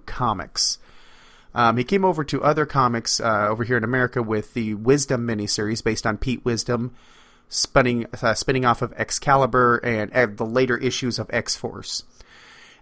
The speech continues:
And then Cornell wrote the very critically acclaimed Captain Britain and M I three for Marvel, which, while it didn't really get a lot of financial backing,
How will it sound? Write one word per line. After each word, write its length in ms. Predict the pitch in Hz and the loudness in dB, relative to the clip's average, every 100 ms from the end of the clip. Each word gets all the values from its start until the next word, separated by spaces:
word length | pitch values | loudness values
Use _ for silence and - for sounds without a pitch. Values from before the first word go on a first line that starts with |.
| - | -6
And 120 | 127 | -2
then 120 | 127 | -2
Cornell 440 | - 143 135 127 | 0 0 2 2
wrote 300 | 123 123 113 | 2 2 0
the 140 | - 113 | -2 -4
very 500 | 113 139 175 117 104 | 2 4 6 4 0
critically 480 | - 131 117 120 107 | -2 -2 0 0 -2
acclaimed 560 | - 117 104 101 98 - | -2 -2 0 -2 -4 -6
Captain 340 | - 120 - | 2 2 2
Britain 280 | 113 110 107 | -2 -2 -2
and 80 | 104 | -4
M 160 | 117 107 | -2 0
I 120 | 101 | -2
three 440 | - 139 143 113 | -4 -4 -2 -2
for 180 | 98 113 | -4 -4
Marvel, 480 | 107 95 - 80 - _ - - - - _ | -2 -4 -6 -12 -16 _ -20 -20 -20 -20 _
which, 240 | 135 139 - | 4 4 6
while 160 | 151 | 6
it 160 | 139 135 | 6 2
didn't 320 | 226 247 139 | 0 0 0
really 260 | 135 156 135 | 2 4 2
get 520 | 120 123 120 - - - - | 2 2 2 -4 -8 -12 -6
a 60 | |
lot 180 | 113 113 | 2 4
of 60 | 110 | 2
financial 840 | - 104 101 113 - 165 175 185 - - _ _ | 0 -4 -2 -4 2 2 2 -2 -10 -20 _ _
backing, 540 | 143 156 151 190 208 | 2 4 4 0 -4